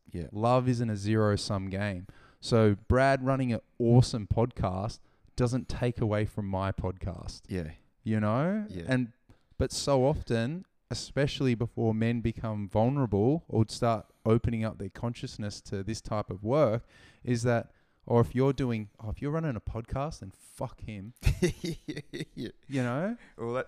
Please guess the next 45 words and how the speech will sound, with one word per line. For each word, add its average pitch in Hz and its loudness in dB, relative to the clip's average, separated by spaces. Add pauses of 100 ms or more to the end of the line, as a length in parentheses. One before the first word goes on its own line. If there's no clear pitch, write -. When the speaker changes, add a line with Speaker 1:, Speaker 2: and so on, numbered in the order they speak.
(120)
Speaker 1:
that's 120 0
the, 101 -4
that's 107 -4
the 98 -4
industry 87 -4
I'm 85 -2
in 87 -2
at 85 -4
the 85 -8
moment. 87 -4
It's - -10
like 95 -6
everyone's 117 -8
competing. 113 -4
It's - -14
like, 98 -4 (460)
especially 107 -4
in 82 -4
sales, 87 -4
it's - -12
like, 92 -10
"Oh, 101 -6 (340)
it's - -12
probably 92 -4
what 85 -6
you 85 -6
went 85 -8
through 87 -10
at - -12
Wild 85 -6
Earth. 98 -6
Oh, 92 -6
we've 90 -6
gotta 85 -8
get - -16
the - -16
best - -12
discount 87 -8
or 80 -8
the 80 -10
best 85 -10
service." 90 -6
And 110 -6
it's - -12
like, 123 -8